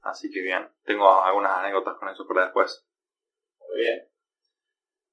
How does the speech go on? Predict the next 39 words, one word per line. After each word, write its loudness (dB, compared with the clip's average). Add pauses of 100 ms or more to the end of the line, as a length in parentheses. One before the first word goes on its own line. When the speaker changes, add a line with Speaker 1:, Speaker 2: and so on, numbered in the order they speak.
(220)
Speaker 2:
Así -6
que 6
bueno, 10
parece 6
que 6
ambos 12
los 8
tres, 6
como -6
diría 4
un 2
amigo 2
de 6
Tucumán, 6 (340)
eh, -6 (560)
tenemos 8
algo 12
en 10
común 6
que 6
es 2
el 2
tema 6
de 2
ser 2
oradores. 10
Yo -8
también, -4 (340)
eh, -6
básicamente 0
los -2
conozco 6
a, 0 (200)
a -6
Martín 0
y -2
a -4
Fuchs 0
por, 0